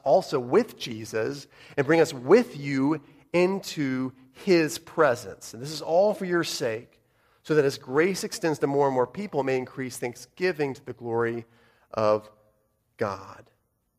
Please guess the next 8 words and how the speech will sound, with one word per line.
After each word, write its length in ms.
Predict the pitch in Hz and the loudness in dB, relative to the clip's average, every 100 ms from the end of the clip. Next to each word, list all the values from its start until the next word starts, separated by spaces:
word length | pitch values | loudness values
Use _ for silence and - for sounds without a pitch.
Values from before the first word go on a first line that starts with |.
| _ _ _ _ _ _ _ | _ _ _ _ _ _ _
Jesus 420 | - 135 135 139 | -8 -6 -4 -6
is 120 | 120 | -6
risen 200 | 127 123 | -8 -8
from 180 | 113 107 | -10 -10
death. 300 | 98 90 98 _ _ _ _ _ _ _ _ _ _ _ _ _ | -8 -10 -14 _ _ _ _ _ _ _ _ _ _ _ _ _
So 160 | - 127 | -14 -4
one 220 | 135 139 | -2 -2
day, 460 | 123 104 95 98 | -2 -2 -4 -8